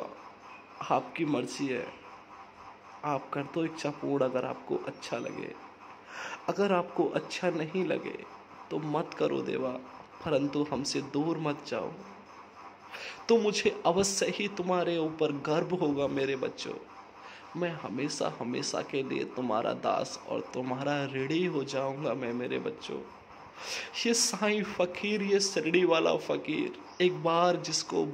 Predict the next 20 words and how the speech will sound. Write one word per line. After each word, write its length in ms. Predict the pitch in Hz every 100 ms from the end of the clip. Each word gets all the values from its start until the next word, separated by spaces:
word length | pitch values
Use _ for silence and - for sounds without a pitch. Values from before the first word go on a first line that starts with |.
| -
वचन 580 | 160 156 - 170 160 147
दे 140 | 139
देता 380 | 131 131 - 113
है 160 | 135 -
अपना, 360 | - - - - - - - - - - - - - - - - - - - - - - - - - - - -
इसकी 300 | 185 - 156 -
एक 160 | 160 -
खास 480 | - 165 165 170 - 143
बात 300 | 131 139 -
है 180 | 151 127
मेरे 240 | 127 123
बच्चों, 360 | 123 - - - - - - - - - - -
इसके 300 | 175 - 185 180
वचन 360 | 156 - 185 175
कभी 300 | 147 143 156 - -
असत्य 560 | 147 - 170 - - 196
नहीं 300 | 156 156 151
होते। 380 | 147 - - - - - - - - - - - - - - - - - - - - - - - - - - - -
ऐसे 360 | 175 196 - 220
ही 220 | 190 233